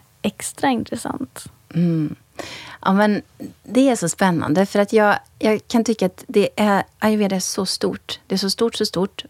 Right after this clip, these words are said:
Speaker 2: Och det kan vara hur komplicerat som helst. Men det kan också vara hur enkelt som helst att
Speaker 1: Mm.
Speaker 2: göra vissa saker. Och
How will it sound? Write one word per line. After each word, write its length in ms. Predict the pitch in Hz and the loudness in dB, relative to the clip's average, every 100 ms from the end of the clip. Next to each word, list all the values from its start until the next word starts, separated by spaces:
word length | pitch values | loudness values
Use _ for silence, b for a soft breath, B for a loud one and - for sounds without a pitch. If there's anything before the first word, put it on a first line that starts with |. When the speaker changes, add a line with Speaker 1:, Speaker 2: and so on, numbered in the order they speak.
| - | -4
Speaker 2:
Och 120 | 202 | 0
det 120 | 196 | 0
kan 180 | - 190 | 2 2
vara 260 | 185 175 | 4 4
hur 160 | 185 247 | 2 0
komplicerat 540 | - 208 196 - 175 | 0 -2 -2 -2 -4
som 100 | - | -2
helst. 440 | 175 185 262 - - B B B B | 0 0 -2 -4 -18 B B B B
Men 100 | - | 0
det 60 | 214 | 2
kan 120 | 214 | 2
också 220 | 190 - | 0 0
vara 80 | 175 | 0
hur 160 | 180 180 | 2 0
enkelt 380 | 202 180 - 220 | 0 -2 -2 0
som 120 | 262 | 0
helst 220 | 220 277 - | 2 -2 2
att 120 | 165 | 4
Speaker 1:
Mm. 80 | 269 240 | 6 4
Speaker 2:
göra 100 | 180 | 2
vissa 240 | 175 - | 0 -4
saker. 480 | 185 180 175 - 202 B B B B B | -4 -4 -4 -2 -2 B B B B B
Och 260 | 214 220 | 2 2